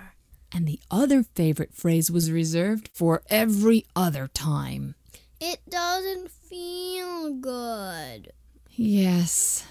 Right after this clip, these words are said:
Speaker 1: things just didn't feel good to Zachary. Like going out. If we were to take Zachary somewhere, we would put him in the car seat. Then we would strap him in, and the moment we heard the click of the seatbelt, we'd also hear,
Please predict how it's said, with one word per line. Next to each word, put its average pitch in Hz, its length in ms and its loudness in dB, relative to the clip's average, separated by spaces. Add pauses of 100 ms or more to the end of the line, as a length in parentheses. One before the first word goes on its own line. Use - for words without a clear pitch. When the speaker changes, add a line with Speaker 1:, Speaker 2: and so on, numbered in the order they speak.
(540)
Speaker 1:
things 190 400 4
just - 260 -2
didn't 180 340 -2
feel 160 300 0
good 156 260 -4
to - 120 -6
Zachary. - 720 -6 (460)
Like 202 260 0
going 180 380 4
out. 170 500 0 (600)
If 175 200 0
we 202 120 6
were 196 100 4
to 185 100 2
take 180 280 0
Zachary 165 460 0
somewhere, 151 480 2
we 180 140 2
would 175 200 -2
put 190 160 -4
him 196 140 4
in 185 80 4
the 180 100 2
car 202 240 -4
seat. - 360 0 (500)
Then 190 340 2
we 196 160 0
would 175 260 -2
strap 185 420 -2
him 180 140 2
in, 190 360 0 (220)
and 175 180 6
the 175 40 8
moment 214 420 8
we 220 120 2
heard 180 240 0
the 160 80 -2
click - 400 -4
of 226 120 0
the 202 60 2
seatbelt, - 720 2
we'd 185 240 0
also 190 420 4
hear, 151 420 0